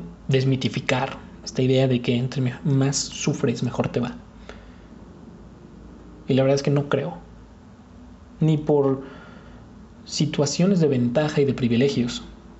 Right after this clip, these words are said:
en los cuales vivimos, y de desigualdades también, en los cuales vivimos,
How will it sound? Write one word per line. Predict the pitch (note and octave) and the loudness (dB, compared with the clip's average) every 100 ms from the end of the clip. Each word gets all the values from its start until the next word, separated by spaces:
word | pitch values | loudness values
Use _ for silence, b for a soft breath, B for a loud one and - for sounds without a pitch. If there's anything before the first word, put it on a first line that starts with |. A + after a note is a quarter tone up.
| - - - | -20 -20 -6
en | C3+ | -2
los | B2+ | -2
cuales | - C3 B2 | 2 2 4
vivimos, | A#2+ C3+ C3 D#3+ - - - - - - - - - - B B B B B B B B - - - - - - - | 4 2 0 -4 -10 -18 -20 -20 -20 -20 -20 -20 -20 -20 B B B B B B B B -20 -20 -20 -20 -20 -20 -4
y | C3+ | 0
de | A#2+ | 2
desigualdades | A#2 - A#2 A2+ B2+ C#3 - - | 2 2 0 2 4 2 0 -6
también, | - B2 A#2 D3 | -6 -2 -2 -2
en | E3+ - - - - - - - - | -8 -14 -20 -20 -20 -20 -20 -20 -12
los | B2 - | -10 -2
cuales | A#2+ A#2+ | -2 0
vivimos, | A#2+ B2+ C#3+ F3 | 0 0 -2 -6